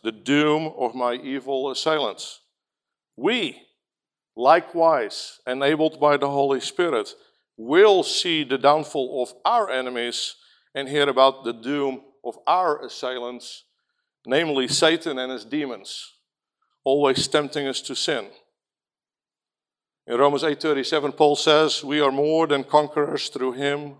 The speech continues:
who loved us." We all are conquerors, not because of anything in us. This anointing with the Spirit also reminds us of God's prophecy in Ezekiel thirty-six,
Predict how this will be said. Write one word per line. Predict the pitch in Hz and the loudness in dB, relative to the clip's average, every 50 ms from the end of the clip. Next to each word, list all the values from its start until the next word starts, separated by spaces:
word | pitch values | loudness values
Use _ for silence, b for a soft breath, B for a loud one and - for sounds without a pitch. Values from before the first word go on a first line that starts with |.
| _ | _
who | - 131 135 135 | -10 -8 -6 -2
loved | 147 151 151 - - - | 2 2 2 0 -2 -8
us." | 120 - - - - - _ _ _ _ _ _ _ _ _ _ _ _ _ _ _ _ _ _ _ _ _ | -16 -18 -18 -20 -20 -20 _ _ _ _ _ _ _ _ _ _ _ _ _ _ _ _ _ _ _ _ _
We | 123 127 131 131 - | -10 -10 -10 -8 -4
all | 165 151 143 131 127 - - 156 | -2 0 0 0 -2 -2 -4 -2
are | 160 170 151 135 120 | 2 2 2 2 2
conquerors, | - - 131 120 110 98 - - 98 - - - - - - _ _ _ _ _ _ | -2 -6 -6 -6 -6 -8 -12 -14 -16 -16 -16 -20 -20 -20 -20 _ _ _ _ _ _
not | 120 135 143 139 139 | -2 -2 -2 -2 -2
because | 131 135 - 151 135 127 | -10 -10 -8 -8 -8 -8
of | 131 139 | -8 -6
anything | 135 135 131 - - 143 127 127 123 127 127 - | -6 -6 -6 -6 -4 -4 -4 -4 -6 -8 -10 -8
in | 123 120 123 | -6 -2 0
us. | 117 107 95 - - - - - _ _ _ _ _ _ _ _ _ _ _ _ _ _ _ _ _ _ _ _ _ _ - | 0 0 -2 -2 -6 -12 -14 -16 _ _ _ _ _ _ _ _ _ _ _ _ _ _ _ _ _ _ _ _ _ _ 2
This | 156 151 156 | 2 2 4
anointing | 165 190 226 247 - 220 196 | 6 6 6 6 4 2 2
with | 190 185 - - | 2 2 2 2
the | 143 | -2
Spirit | - - - - 233 233 180 151 147 - | -2 -2 -2 0 2 4 6 4 4 4
also | 190 190 196 - - 185 160 | 4 2 2 4 4 2 2
reminds | 160 160 160 160 170 175 185 - - | 2 2 2 4 2 2 2 0 -2
us | 156 135 - | -4 -4 -4
of | - 135 120 120 | -6 -6 -4 0
God's | 147 156 151 151 - | 2 2 2 2 -2
prophecy | - - 165 - 160 - 165 139 - - 160 147 | -6 0 0 0 0 0 -6 -12 -10 -8 -8 -6
in | 143 143 | -6 -6
Ezekiel | 139 123 139 151 139 - - 147 131 | -8 -8 -8 -10 -8 -6 -4 -4 -4
thirty-six, | 123 - - 143 127 123 110 - - - - 247 226 156 - - - - - - - | -4 -2 -2 -2 -2 -2 -6 -6 -6 -4 -2 0 0 -2 -2 -4 -8 -10 -10 -12 -16